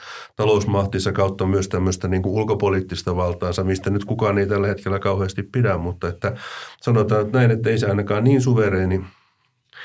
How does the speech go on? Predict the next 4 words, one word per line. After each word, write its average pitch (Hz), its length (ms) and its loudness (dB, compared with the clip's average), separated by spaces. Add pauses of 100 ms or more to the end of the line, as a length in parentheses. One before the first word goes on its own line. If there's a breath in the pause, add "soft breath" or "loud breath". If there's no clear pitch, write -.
(760 loud breath)
enää 110 340 6
ole, 98 260 2
mutta, 92 460 0
mutta 98 400 -4